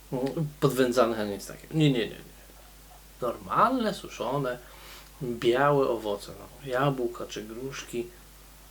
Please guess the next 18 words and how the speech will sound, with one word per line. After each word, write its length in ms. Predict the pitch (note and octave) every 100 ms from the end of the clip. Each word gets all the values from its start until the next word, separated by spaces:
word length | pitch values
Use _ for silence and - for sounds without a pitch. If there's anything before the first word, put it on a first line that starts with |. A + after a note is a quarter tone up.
| - -
e, 540 | A#2 A#2 A2+ A2+ A2+ - - - -
z 120 | C3
nutą 340 | B2+ C3+ A2+ G#2
cytrynki. 720 | - - C#3 C3+ B2 A#2+ A2+ - - - - - - - - - - - - - - - - - - -
Super. 380 | - A3+ - - - - - -
Ale 220 | - C#3+
cały 300 | - G4+ A4+
czas 240 | - D#4+
macie, 320 | B3 A#3+ - A#3
e, 100 | A3 - - D#3 D#3 E3 E3+ -
to 100 | E3+
odczucie 420 | D#3 - F#3+ F#3+
słodkości 760 | - E3 D3+ - C#3+ - C3+ -
i, 360 | C#3 B2+ C3+ C#3+
i 160 | B2+ A#2 - - - - - - - - - - - - - - - -
troszkę 280 | C3+ - B2+ A#2+ -
gumy 380 | F3 C#3+ B2+ A#2+
bananowej. 540 | A2+ A2 A2 A2 G#2